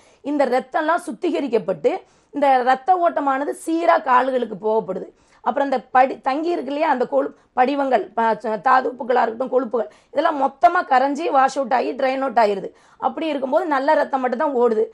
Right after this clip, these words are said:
இந்த, ம், இந்த, இந்த ப-, இது வந்து ஒரு வார சிகிச்சையிலேயே நம்ம வைத்தியசாலையில மருந்துகள் எடுக்கும்போது கண்கூட பார்க்கலாம்.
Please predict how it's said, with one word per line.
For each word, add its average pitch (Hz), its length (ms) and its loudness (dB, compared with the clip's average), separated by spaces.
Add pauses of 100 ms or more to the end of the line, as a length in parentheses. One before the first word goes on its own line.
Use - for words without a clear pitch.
(180)
இந்த, 269 460 0
ம், 233 200 -8 (120)
இந்த, 277 420 -2
இந்த 285 360 0
ப-, 233 260 -2
இது 226 140 -2
வந்து 247 300 -2
ஒரு 262 240 -2
வார 302 300 4
சிகிச்சையிலேயே 285 580 -2 (300)
நம்ம 254 340 2
வைத்தியசாலையில 269 720 2
மருந்துகள் 262 460 2
எடுக்கும்போது 233 500 0 (400)
கண்கூட 330 500 4
பார்க்கலாம். 247 460 6